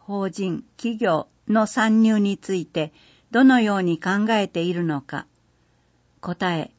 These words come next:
民間事業者のアイデア、創意工夫を活用した魅力ある施設の整備や公費負担の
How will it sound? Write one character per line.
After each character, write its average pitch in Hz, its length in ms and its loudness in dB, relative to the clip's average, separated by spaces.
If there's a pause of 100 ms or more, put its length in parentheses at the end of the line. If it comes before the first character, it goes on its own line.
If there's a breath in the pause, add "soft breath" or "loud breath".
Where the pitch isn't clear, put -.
(480)
民 254 260 6
間 233 300 2
事 220 140 -2
業 220 180 2
者 208 180 -4
の 175 280 0
ア 208 100 0
イ 185 100 -4
デ 160 200 -2
ア、 143 160 -6 (400 soft breath)
創 240 220 4
意 202 100 0
工 - 160 -10
夫 214 380 2
を 196 60 -2
活 202 340 -6
用 208 160 0
し - 160 -12
た 190 260 -2 (100)
魅 196 140 -4
力 240 340 2
あ 247 120 4
る 196 100 -4
施 - 160 -12
設 214 300 -2
の 170 180 0
整 214 300 -2
備 170 160 -4
や 160 200 -2 (280 loud breath)
公 254 220 2
費 214 280 0
負 - 160 -12
担 214 320 2
の 196 260 0